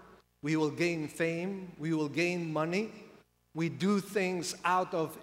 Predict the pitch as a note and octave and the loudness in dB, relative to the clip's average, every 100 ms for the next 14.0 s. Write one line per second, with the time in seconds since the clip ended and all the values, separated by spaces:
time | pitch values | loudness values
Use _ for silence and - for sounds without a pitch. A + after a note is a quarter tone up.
0 | - D#3 C#3+ - E3 E3+ D#3+ C#3+ - - | -6 -6 -6 -6 -2 2 2 0 -4 -6
1 | - D3+ A2 - - - _ _ _ _ | -2 -2 -2 -8 -20 -20 _ _ _ _
2 | _ _ _ - D3 C#3 G3+ A3 F3+ A3 | _ _ _ -6 -4 2 4 4 2 0
3 | G3 - B2 E3+ E3 D3 F#3+ F3+ - D#3 | -6 -10 -2 -2 0 2 2 2 0 2
4 | E3 D#3+ - - - F3 F3+ F#3 D3+ A3 | 2 0 -6 -8 0 0 2 0 2 0
5 | A3+ G3+ - A3+ G#3 G#3+ A#3+ B3+ - - | 0 -2 -2 -4 -4 -8 -8 -10 -10 -14
6 | - _ _ _ _ _ _ D#3 E3 F#3 | -20 _ _ _ _ _ _ -2 2 4
7 | G#3+ G3 A3 G3 F3 F3+ G#3 G3+ G3 - | 4 2 0 2 0 4 6 6 6 4
8 | D3+ C#3 - - - - C#3+ D3 F#3+ F#3 | 2 2 -6 -18 -20 -8 0 4 4 4
9 | - E3 - F#3 F#3 A3 - - - - | 0 -2 0 0 0 -2 -8 -12 -20 -20
10 | _ - E3 F3 D#3 E3+ F#3 F3 F#3 D#3 | _ -2 2 4 4 4 4 4 2 2
11 | D#3 B3 G3+ D#3+ D3 D#3+ D#3+ D#3 E3+ E3+ | 4 4 4 0 0 0 -2 0 0 0
12 | F3+ D3+ C#3+ - A#3 B2+ F#2+ - - - | 0 0 0 -2 -2 -2 -8 -14 -16 -20
13 | _ _ _ _ _ _ F3+ E3+ D#3 C#3+ | _ _ _ _ _ _ 4 6 4 0